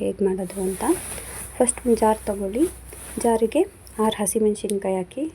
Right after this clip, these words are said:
ನಾನಿಲ್ಲಿ ಮೂರು ಜನಕ್ಕೆ ಮಾಡ್ತಾ ಇರೋದು, so ಒಬ್ಬರಿಗೆ ಎರಡು ಹಸಿಮೆಣಸಿನ್ಕಾಯಿ ಅಂತ ಕ್ಯಾಲ್ಕುಲೇಟ್ ಮಾಡ್ತೀನಿ ನಾನು. ಆಮೇಲೆ ಎರಡು, ಎರಡು ಸ್ಪೂನ್ ಜೀರಿಗೆ ಹಾಕಿ, ಒಂದು ಅರ್ಧ ಬೌಲಷ್ಟು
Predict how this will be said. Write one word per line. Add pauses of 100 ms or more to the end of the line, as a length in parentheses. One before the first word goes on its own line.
(160)
ನಾನಿಲ್ಲಿ (100)
ಮೂರು (100)
ಜನಕ್ಕೆ
ಮಾಡ್ತಾ
ಇರೋದು, (680)
so (160)
ಒಬ್ಬರಿಗೆ
ಎರಡು
ಹಸಿಮೆಣಸಿನ್ಕಾಯಿ
ಅಂತ (140)
ಕ್ಯಾಲ್ಕುಲೇಟ್
ಮಾಡ್ತೀನಿ
ನಾನು. (760)
ಆಮೇಲೆ (160)
ಎರಡು, (1000)
ಎರಡು
ಸ್ಪೂನ್
ಜೀರಿಗೆ
ಹಾಕಿ, (200)
ಒಂದು
ಅರ್ಧ (100)
ಬೌಲಷ್ಟು